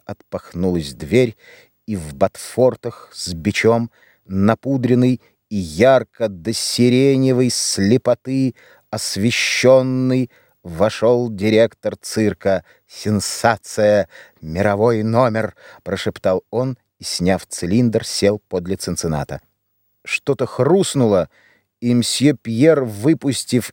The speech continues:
изо рта стул, перекувырнулся и очутился опять на полу. Но, по-видимому, не все обстояло благополучно. Он тотчас прикрыл рот платком, быстро посмотрел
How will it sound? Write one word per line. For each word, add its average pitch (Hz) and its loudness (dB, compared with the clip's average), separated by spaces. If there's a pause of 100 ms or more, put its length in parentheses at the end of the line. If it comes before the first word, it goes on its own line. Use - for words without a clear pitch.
(120)
изо 120 2
рта 123 -4
стул, - -2 (580)
перекувырнулся 135 2 (120)
и 135 -4
очутился 135 0
опять 139 -6
на 131 -4
полу. 117 -2 (640)
Но, 113 2
по-видимому, 139 0
не 139 4
все 139 4
обстояло 110 2
благополучно. 101 -2 (380)
Он 123 -2 (140)
тотчас 127 -2
прикрыл 117 0
рот 117 2
платком, 127 -2
быстро 110 -2
посмотрел 107 -2